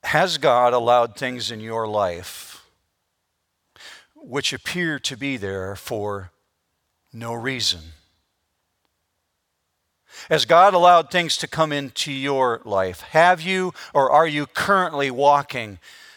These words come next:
through deep water that's not of your choice? Maybe the thought would go this way. "I, I didn't raise my kids to turn out this way. I didn't build this business just to see it torn apart.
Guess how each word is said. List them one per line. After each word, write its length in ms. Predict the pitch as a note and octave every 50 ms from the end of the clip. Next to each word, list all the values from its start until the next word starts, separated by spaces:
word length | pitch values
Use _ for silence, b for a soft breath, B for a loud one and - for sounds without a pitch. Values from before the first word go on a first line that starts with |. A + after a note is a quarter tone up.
| B B B _
through 320 | - - - - C#3 A#2+ A2
deep 320 | F#2+ C#3 D3 D#3 - -
water 480 | D3 C#3+ C#3+ C3+ B2 A2 G#2 G#2 G#2 G2+
that's 280 | G#2+ G#2+ - - -
not 320 | A2 A2 A#2+ B2 B2 B2+ -
of 340 | A#2 A#2+ A2 F#2+ - - -
your 240 | G#3+ B2 B2 A#2+ A2+
choice? 840 | - - - C3+ A2 F#2 F2 F2+ - - - - - - - - - - _ _ _ _ _ _ _ _ _ _ _ _ _ _ _ _ _ _ _ _ _ _ _ _ _ _ _ _ _ _ _ _ _ _ _ _ _ _ _ _ _ _ _ _ _ B B B B B B
Maybe 180 | C3+ C#3+ C#3
the 120 | C3 B2+ B2
thought 340 | - D#3 C3+ C3 - - A#2+
would 140 | A#2 G#2
go 160 | A2 A#2+ A#2 A2+
this 240 | A#2 A2+ - -
way. 180 | A#2 G#2 G2+ G#2+
"I, 100 | A#2 - B B B B
I 100 | D3+ F#3
didn't 220 | A3 A#3+ A3+ F#3+
raise 320 | F3+ G3+ G#3+ G#3 G3 D3+ D3+
my 180 | F3 F3+ F3
kids 340 | E3 - - A3 G#3 F#3+ - -
to 120 | G3 F3
turn 220 | - F3 F3+ E3
out 180 | D#3+ D#3 D#3 -
this 200 | E3 D#3 - -
way. 360 | D#3 D#3+ D#3 D3+ D#3 D#3 C#3+ - _ _ _ _ _ _ _ _ _ _ _ _ _ _ _ _ B B B B
I 140 | B G3 C#4
didn't 240 | D4+ C#4+ A#3 F3+ C#3+
build 280 | G#3 A3+ A3+ A3+ F#3+ D#3+
this 220 | G#3 G3 - -
business 500 | D3+ - G#3 G3+ E3 D#3+ G3 G3 F3 -
just 220 | - G#3 G3+ -
to 80 | - F#3+
see 240 | - - A3 G#3 F#3
it 160 | D#3 - -
torn 240 | - F3+ F3 E3 D#3+
apart. 580 | D#3 - - F#3 F#3 E3+ - - - - -